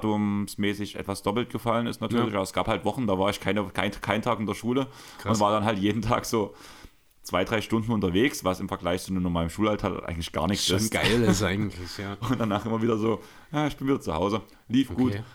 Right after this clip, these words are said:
Speaker 1: Und dann haben wir, wenn Lehrer mich nach einer Woche wieder gesehen und ich hatte danach halt bloß immer so, so meinen Handball angegangen, ja, hier, bringt mir das mal mit. Ich, ähm, den Schulkram am Wochenende genommen, beim Spiel meistens, einmal alles durch den Kopierer gejagt, alles mal kurz durchgelesen und dann ging's weiter.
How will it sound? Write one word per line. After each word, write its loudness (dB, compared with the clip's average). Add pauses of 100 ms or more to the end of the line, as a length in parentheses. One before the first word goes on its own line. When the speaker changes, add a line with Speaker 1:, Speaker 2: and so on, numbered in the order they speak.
Speaker 1:
Und -8
dann -2
haben 0
wir, 0
wenn 0
Lehrer 2
mich 0
nach -2
einer 0
Woche 0
wieder -2
gesehen 0 (300)
und -6
ich -2
hatte -2
danach 2
halt 0
bloß 0
immer 0
so, 0 (100)
so -2
meinen 2
Handball 2
angegangen, 0 (360)
ja, 2
hier, 0
bringt -4
mir -4
das 0
mal -2
mit. 0 (760)
Ich, -20 (160)
ähm, 2
den -6
Schulkram 2
am 2
Wochenende 0
genommen, 0
beim 0
Spiel -2
meistens, -2 (340)
einmal 2
alles 0
durch 0
den -2
Kopierer 0
gejagt, 2
alles 0
mal 0
kurz -2
durchgelesen 2
und 0
dann 0
ging's -6
weiter. -2